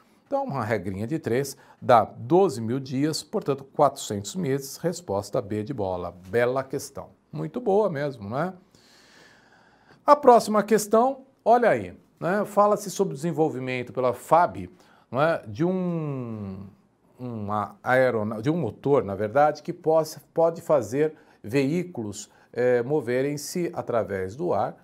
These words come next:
não é? Com velocidade hipersônica, não supersônica, hipersônica, não é? E velocidade hipersônica aí, de acordo com a tabela, dá a ordem de doze mil quilômetros por hora. Muito bem. Eh, ele define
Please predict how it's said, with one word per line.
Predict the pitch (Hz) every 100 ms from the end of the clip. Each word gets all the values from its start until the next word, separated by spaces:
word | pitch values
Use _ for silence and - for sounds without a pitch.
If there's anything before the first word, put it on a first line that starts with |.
| -
não | 123
é? |
Com | 139 147
velocidade | 131 123 113 135 139 156 -
hipersônica, | 233 262 - 117 - - 90 90 90
não | 156 262
supersônica, | - 196 196 135 107 92 92 _ -
hipersônica, | 233 - 139 113 - 90 - - 104
não | 156
é? | 190
E |
velocidade | 175 202 208 202
hipersônica | 202 175 147 180 180 151 151
aí, | 139 156
de | 127
acordo | 123 165
com | 131
a |
tabela, | 131 135 175 185
dá | 147
a | 143
ordem | 160 143 127
de |
doze | 101 139 185 131
mil | 120 156
quilômetros | 165 143 120 139 147
por | - 139
hora. | 98 92 - _ _ _ _ - - - _
Muito | 214 220
bem. | 180 113 107 - _ - - _ _ -
Eh, | 196 214 185
ele | 254 285
define | 240 - - 226 156 123